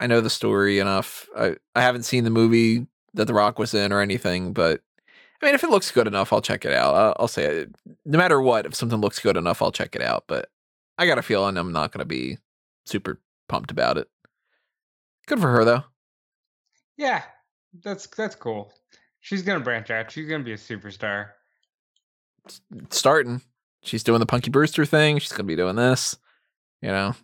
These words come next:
Speaker 1: once you start going down that road, it seems like everybody likes it. Practically
Speaker 2: Until they don't.
Speaker 1: nobody, like, you know, if they're, like, a musician or they're, uh, a model or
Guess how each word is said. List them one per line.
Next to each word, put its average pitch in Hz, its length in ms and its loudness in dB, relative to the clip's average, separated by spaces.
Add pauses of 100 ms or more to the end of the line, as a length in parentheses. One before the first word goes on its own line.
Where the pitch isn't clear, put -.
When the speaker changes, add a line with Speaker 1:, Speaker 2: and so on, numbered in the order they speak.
(260)
Speaker 1:
once 127 220 2
you 151 80 4
start 156 220 2
going 151 220 4
down 143 220 2
that 123 160 2
road, 113 540 4 (580)
it 123 160 -4
seems 135 340 2
like 117 240 2 (140)
everybody 113 560 2
likes 82 400 0
it. 67 180 -6 (720)
Practically 202 460 2
Speaker 2:
Until 147 80 4
they 135 60 6
don't. 127 100 6
Speaker 1:
nobody, 110 280 2
like, 107 200 0
you 131 140 2
know, 110 100 4
if 117 100 2
they're, 131 160 4
like, 120 160 2
a 120 80 0
musician 113 840 2
or 98 220 2
they're, 98 480 4
uh, 95 440 4
a - 40 6
model 104 440 2
or 92 1080 0